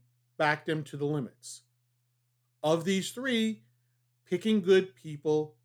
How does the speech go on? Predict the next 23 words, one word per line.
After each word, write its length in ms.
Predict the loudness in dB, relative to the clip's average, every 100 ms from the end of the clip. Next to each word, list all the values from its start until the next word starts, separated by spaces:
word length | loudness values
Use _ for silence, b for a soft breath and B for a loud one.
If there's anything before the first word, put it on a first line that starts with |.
| -12
was 360 | -4 -2 -2
the 60 | -4
most 380 | -4 -4 -6 -10
important. 520 | -8 0 0 0 -10 _ _ _ _ _ _ _ _ _ _ _ _ _
Pick 160 | -8 -6
the 80 | -2
wrong 320 | 2 2 0
people, 560 | -6 -4 0 0 0 _ _ _ _ _ _ _ _ _ _ _ -4
and 160 | 2
they 140 | 4 4
will 160 | 2
do 240 | 0 2 4
what 180 | 2
they 160 | 4 2
can 500 | 0 -8 0 2 2
not 200 | 2 2
only 180 | 2 0
to 220 | -2 -8
enrich 380 | -4 -2 -2 -4
themselves, 800 | -10 -6 0 2 4 2 -2 -8 _ _ _ _ _ _ _ -4
but 160 | -4
to 80 | -2
potentially 840 | -10 -12 -8 -8 -6 -8 -6 -8